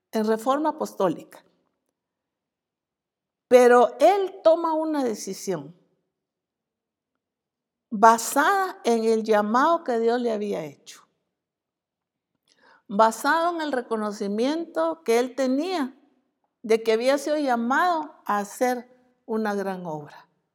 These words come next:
¿verdad? Escuchamos en Reforma, eh, reciente que él dice, "¿Cómo voy a ir?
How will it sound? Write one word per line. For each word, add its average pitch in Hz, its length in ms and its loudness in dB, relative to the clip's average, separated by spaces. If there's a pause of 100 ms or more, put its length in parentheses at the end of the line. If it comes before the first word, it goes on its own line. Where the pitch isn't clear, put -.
(420)
¿verdad? 208 480 -6
Escuchamos 254 720 -2
en 233 100 -4
Reforma, 247 640 -2 (440)
eh, 185 420 -4
reciente 262 840 -4 (1500)
que 233 220 4
él 254 100 -2
dice, 311 360 -4
"¿Cómo 311 300 -2
voy 320 160 4
a 311 160 2
ir? 359 340 -2